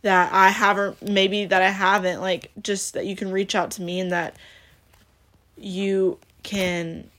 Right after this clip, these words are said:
just be vulnerable and that you can work through that because you are loved and you're worthy, and there's nothing in this world or anything that will ever love you more than God does right now.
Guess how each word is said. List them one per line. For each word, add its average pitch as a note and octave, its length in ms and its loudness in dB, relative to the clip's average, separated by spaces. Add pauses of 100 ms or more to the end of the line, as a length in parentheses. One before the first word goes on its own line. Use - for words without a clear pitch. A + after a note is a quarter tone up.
(720)
just G#3 260 -8
be G#3 120 0
vulnerable F#3+ 640 0
and F#3+ 200 -4
that E3+ 260 -2 (200)
you F#3+ 160 -8
can F#3 260 -6
work F3 240 0
through G3 260 -4
that F#3+ 360 4 (920)
because G#3 360 -2
you G#3 140 0
are G#3+ 100 4
loved F#3+ 440 4 (760)
and A3 140 0
you're A3+ 180 4
worthy, G3+ 540 2
and G3 220 -4
there's G3+ 340 -4 (400)
nothing A3 520 2
in G3+ 120 -4
this G3+ 240 -4
world F#3 480 4 (600)
or G#3 140 0
anything G#3 460 0
that F#3 100 4
will F3+ 140 4
ever F#3+ 460 0
love F#3 260 0
you F3+ 360 0 (680)
more F#3 340 2
than F#3 160 -2
God F3+ 280 2
does F3+ 280 -4
right F3 200 -6
now. F#3 380 -2